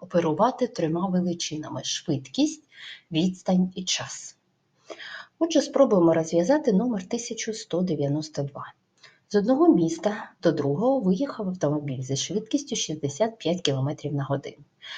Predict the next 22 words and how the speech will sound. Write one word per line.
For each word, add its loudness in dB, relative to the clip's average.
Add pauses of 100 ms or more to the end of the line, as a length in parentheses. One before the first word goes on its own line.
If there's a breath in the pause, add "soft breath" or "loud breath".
(160 loud breath)
А 0
через 2
дві 0
години 4
після 0
цього -4
з -4
другого 6
міста 0
на 0
зустріч 0
йому 6
виїхав 2
інший -2
автомобіль -2
зі -6
швидкістю -4
сімдесят -4
п'ять -6
кілометрів -4
на -2
годину. -6